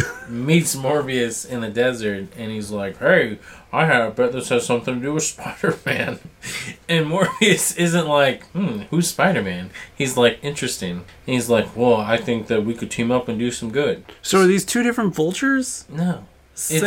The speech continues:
Speaker 2: It's,
Speaker 1: Vulture?
Speaker 2: it's the
Speaker 1: He, like,
Speaker 2: home
Speaker 1: popped into jail, and then he popped over
Speaker 2: They
Speaker 1: to hang out with
Speaker 2: released him.
Speaker 1: Morbius?
Speaker 2: They released him because he's not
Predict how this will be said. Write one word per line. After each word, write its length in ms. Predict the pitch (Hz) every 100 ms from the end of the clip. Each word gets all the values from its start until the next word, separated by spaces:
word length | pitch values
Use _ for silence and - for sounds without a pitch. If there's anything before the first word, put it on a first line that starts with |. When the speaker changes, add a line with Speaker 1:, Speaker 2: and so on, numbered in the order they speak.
| 208
Speaker 2:
It's, 80 | 185
Speaker 1:
Vulture? 280 | 202 160 202
Speaker 2:
it's 80 |
the 100 | 165
Speaker 1:
He, 80 | 180
like, 160 | 185 180
Speaker 2:
home 80 | 185
Speaker 1:
popped 280 | 180 170
into 160 | 190 180
jail, 420 | 156 180 196 202
and 180 | 165 135
then 100 | 156
he 140 | 165 156 _ _ _
popped 320 | - 190 180 180
over 120 | 165
Speaker 2:
They 80 | 165
Speaker 1:
to 80 |
hang 180 | 165 180
out 100 | -
with 80 | 160
Speaker 2:
released 80 | 156 185
him. 60 | 202
Speaker 1:
Morbius? 140 | 214 143
Speaker 2:
They 120 | 143
released 340 | 147 180 180
him 100 | 123
because 260 | 117 117 110
he's 100 | 107
not 260 | 123 110